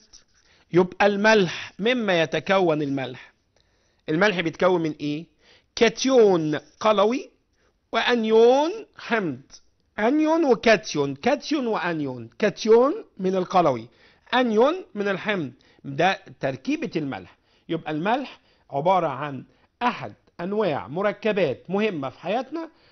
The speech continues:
موجود كتير جدًا منه في القشرة الارضية.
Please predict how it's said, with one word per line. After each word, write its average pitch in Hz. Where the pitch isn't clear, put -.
موجود 220
كتير 294
جدًا 233
منه 196
في 151
القشرة 196
الارضية. 208